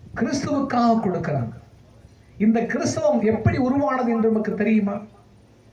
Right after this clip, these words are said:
அந்தியோக்கு நகரில் தான் முதன் முதலாக கிறிஸ்-, விசுவாசிகள் கிறிஸ்தவர்கள் என்று அழைக்கப்படுகிறார்கள். படிப்படியாக திருச்சபை வளர்கிறது.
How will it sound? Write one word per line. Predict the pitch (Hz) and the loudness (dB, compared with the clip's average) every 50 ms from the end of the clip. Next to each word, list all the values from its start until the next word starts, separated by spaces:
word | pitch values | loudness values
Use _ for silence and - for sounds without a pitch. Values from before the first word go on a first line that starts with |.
| - _ - - - - | -20 _ -20 -20 -16 -6
அந்தியோக்கு | - 185 226 - - - 262 269 269 247 - - 226 196 | -2 -2 -2 -2 -2 -4 -4 -2 -2 -2 -4 -4 -4 -2
நகரில் | 202 196 190 220 208 202 190 | -2 0 0 0 0 0 0
தான் | 185 214 220 220 | 0 0 0 0
முதன் | 185 180 185 202 202 | 0 0 0 0 0
முதலாக | 196 190 185 185 185 175 160 165 220 247 247 190 135 - - - - - - - - - - - - - - - | 0 0 2 2 2 0 0 0 0 0 0 0 -4 -6 -10 -16 -18 -20 -20 -20 -20 -20 -20 -20 -20 -12 -4 -4
கிறிஸ்-, | 247 285 269 185 | -2 0 0 2
விசுவாசிகள் | 196 220 - - 247 247 240 226 226 233 233 202 220 220 220 | 2 2 2 2 2 2 2 2 2 2 0 2 2 2 0
கிறிஸ்தவர்கள் | - - - - 294 349 359 - - - 302 294 277 254 262 254 | -2 -4 -6 -6 -4 -2 -4 -4 -4 -2 0 0 2 2 2 2
என்று | 226 220 220 185 | 2 2 2 2
அழைக்கப்படுகிறார்கள். | 151 156 160 160 - 151 - 139 131 123 120 117 117 117 - 143 - - - - - - - - _ - - - - - - - - - - - - - - - - - - - | 0 -2 -4 -6 -8 -8 -6 -4 -2 -2 -2 -2 -4 -6 -8 -14 -18 -20 -20 -20 -20 -20 -20 -20 _ -20 -20 -20 -20 -20 -20 -20 -20 -20 -20 -20 -20 -20 -20 -20 -20 -16 -6 -2
படிப்படியாக | - 147 180 185 185 190 190 190 190 190 190 185 185 185 185 | 0 2 2 2 0 0 0 0 0 0 0 0 0 -2 -2
திருச்சபை | 180 - 185 185 185 - - 185 165 147 | -4 -4 -4 -4 -4 -2 -2 -2 -2 0
வளர்கிறது. | 147 160 165 - 151 135 123 117 127 | 0 0 -2 -2 -2 -2 -2 -2 -4